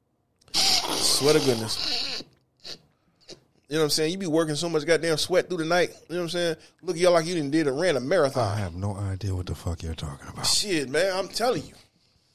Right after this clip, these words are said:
Speaker 1: How
Speaker 2: I,
Speaker 1: you
Speaker 2: I have no idea.
Speaker 1: How you think I look? How you think I'm overweight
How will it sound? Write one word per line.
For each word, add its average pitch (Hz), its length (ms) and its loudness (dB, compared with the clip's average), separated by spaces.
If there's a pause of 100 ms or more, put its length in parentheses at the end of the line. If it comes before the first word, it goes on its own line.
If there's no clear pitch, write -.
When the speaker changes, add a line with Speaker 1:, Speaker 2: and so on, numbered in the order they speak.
(500)
Speaker 1:
How - 160 0
Speaker 2:
I, - 40 2
Speaker 1:
you 269 80 0
Speaker 2:
I - 60 2
have 101 260 2
no 95 160 0
idea. 80 440 -6 (420)
Speaker 1:
How 226 160 2
you 269 160 0
think 226 180 -2
I 190 160 4
look? 175 320 0 (480)
How 202 120 0
you 262 140 -4
think 226 140 -2
I'm 196 160 2
overweight 185 480 2